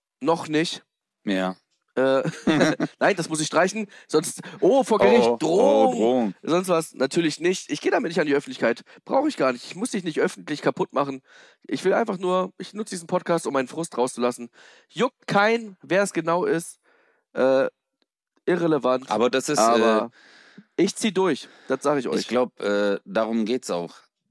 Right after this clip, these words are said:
Speaker 2: Es geht nicht, es geht einfach nur noch ums Prinzip. Es geht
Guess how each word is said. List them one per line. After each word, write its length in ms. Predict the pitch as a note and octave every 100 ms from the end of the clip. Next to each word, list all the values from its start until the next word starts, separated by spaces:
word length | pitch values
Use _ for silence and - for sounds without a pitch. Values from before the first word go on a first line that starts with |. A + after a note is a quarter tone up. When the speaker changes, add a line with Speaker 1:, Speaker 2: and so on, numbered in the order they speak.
| _
Speaker 2:
Es 140 | A#2+ -
geht 220 | A2+ -
nicht, 260 | A2+ - -
es 160 | G2+ -
geht 180 | A2+ - _ - -
einfach 240 | A2 C3+
nur 140 | A#2 A2
noch 160 | G#2
ums 180 | G2+ -
Prinzip. 460 | - G2 - A2 - - _ _ _ _ -
Es 140 | - -
geht 180 | G#2